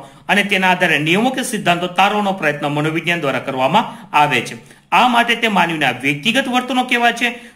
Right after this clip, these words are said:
સામૂહિક બંને પ્રકારના વર્તનોને સમજવાનો પ્રયત્ન કરે છે. દાખલા તરીકે તમે ઘરે એકલા હોવ છો, ટી વી જોતા હોવ છો, ઘરે બીજું કોઈ નથી અને તમને અચાનક ખૂબ જ ભૂખ લાગી છે, તો અને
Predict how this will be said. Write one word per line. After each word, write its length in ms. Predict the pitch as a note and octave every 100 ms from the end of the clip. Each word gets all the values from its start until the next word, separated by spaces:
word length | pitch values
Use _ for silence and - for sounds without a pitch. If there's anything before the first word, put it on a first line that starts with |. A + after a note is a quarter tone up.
| -
સામૂહિક 480 | G3+ F#3 A#3 B3+ -
બંને 340 | - D#3 F#3+ C4
પ્રકારના 420 | C4+ A3+ A3 G#3
વર્તનોને 420 | F#3 F#3 F#3 F3
સમજવાનો 440 | D#3 D#3+ C#3+ C#3+ C3+
પ્રયત્ન 340 | C#3+ C#3+ A3+ B3+ - -
કરે 240 | F#3 C#3+ B2
છે. 380 | B2+ - -
દાખલા 340 | D3+ F3 - A#3+
તરીકે 240 | A#3+ B3
તમે 220 | A#3 A3+
ઘરે 220 | G#3+ F#3 F#3
એકલા 400 | D#3+ F#3+ G3+ C4+
હોવ 260 | F3+ D3+
છો, 160 | - D3+
ટી 220 | D3 A3+
વી 120 | C4
જોતા 280 | F#3 F#3 F3+
હોવ 160 | D3+ D3
છો, 60 | E3
ઘરે 180 | F#3
બીજું 300 | F3+ F#3 G3
કોઈ 260 | - B3+ C#4+
નથી 260 | G#3+ - D3 - -
અને 140 | F#3+ A3
તમને 220 | A3+ A#3
અચાનક 520 | E3+ E3+ A3+ A#3 A3+
ખૂબ 260 | - B3 C4+
જ 120 | F#3
ભૂખ 280 | D3 D3 D3
લાગી 220 | A#2 A2
છે, 140 | - - - - _
તો 60 | -
અને 640 | D4 C#4+ B3 C4+ C4 C4+